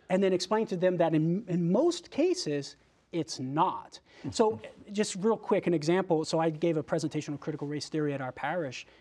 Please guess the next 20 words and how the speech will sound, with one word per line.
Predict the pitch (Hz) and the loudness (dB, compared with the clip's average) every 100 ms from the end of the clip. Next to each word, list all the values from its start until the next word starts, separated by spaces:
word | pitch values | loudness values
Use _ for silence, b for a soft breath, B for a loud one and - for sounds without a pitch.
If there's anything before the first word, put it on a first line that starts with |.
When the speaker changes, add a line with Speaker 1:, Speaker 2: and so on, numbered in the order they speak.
| b | b
Speaker 1:
in | 147 147 | -6 -2
Murrieta, | 156 151 143 | 0 -2 -4
California. | - 143 135 160 165 147 131 b b b _ | -4 -6 -4 -4 -2 -4 -8 b b b _
And | 160 151 147 147 | -2 -2 0 -2
I | 156 | -4
was | 139 - | -8 -2
talking | 175 170 156 | 0 0 -4
to | - 151 143 | -2 -2 -2
some | - 160 | -2 -2
of | 151 | -2
the | 143 | -4
students | - 185 202 185 - | -2 -2 -2 -4 -8
there | 156 139 139 | -4 -2 -2
with | 139 135 | -6 -8
their | 139 | -10
parents, | 131 - 180 156 - - | -8 -4 -2 -2 -6 -8
and | 143 | -4
there | 147 | -2
was | 147 139 139 | -2 -2 -2
a, | 139 | -4